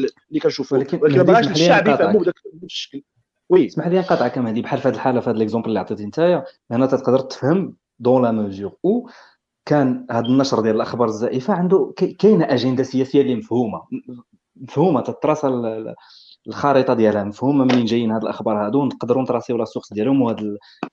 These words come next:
Speaker 2: هاد ال-، هاد الحسابات ولا هاد الوجوه اللي قلتي نتايا غنفهموهم منين جايين والدوافع
Speaker 1: مم.
Speaker 2: ديالهم. ولكن
Speaker 1: صحيح.
Speaker 2: في الحاله ديال الوباء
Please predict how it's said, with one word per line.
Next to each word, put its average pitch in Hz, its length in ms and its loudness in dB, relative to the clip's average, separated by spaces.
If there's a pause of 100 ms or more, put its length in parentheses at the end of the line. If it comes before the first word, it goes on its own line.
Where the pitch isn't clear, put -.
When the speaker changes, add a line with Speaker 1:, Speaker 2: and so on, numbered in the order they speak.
(280)
Speaker 2:
هاد 113 160 -2
ال-، 110 80 0
هاد 110 280 0
الحسابات 123 520 0
ولا 107 140 0
هاد 110 60 -2
الوجوه 117 280 0
اللي 110 160 -4
قلتي 110 240 -6
نتايا 127 300 4
غنفهموهم 139 560 2
منين 131 180 4
جايين 127 260 2
والدوافع 131 400 4
Speaker 1:
مم. 113 60 0
Speaker 2:
ديالهم. 107 240 -2 (840)
ولكن 156 360 4
Speaker 1:
صحيح. 156 160 6
Speaker 2:
في 135 60 -4
الحاله 147 280 -2
ديال 139 160 4
الوباء 135 500 4